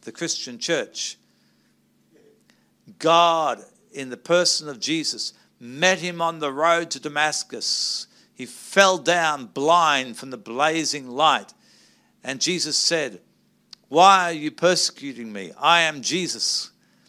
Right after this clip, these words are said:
And right at that moment, he was born again. You don't, you don't have to be a good person to get born again. Hallelujah. Just put your faith in Jesus Christ.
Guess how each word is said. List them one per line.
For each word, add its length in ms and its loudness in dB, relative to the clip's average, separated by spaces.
And 340 -2
right 280 12
at 140 2
that 260 4
moment, 400 2
he 120 -6
was 140 -8
born 540 10
again. 560 0
You 120 -4
don't, 260 0
you 120 0
don't 140 2
have 140 4
to 60 -12
be 100 0
a 40 0
good 240 -2
person 340 0
to 60 -8
get 180 -10
born 220 -6
again. 400 -8
Hallelujah. 640 -10
Just 220 -6
put 160 -4
your 80 -8
faith 380 -4
in 80 -12
Jesus 360 -10
Christ. 540 -8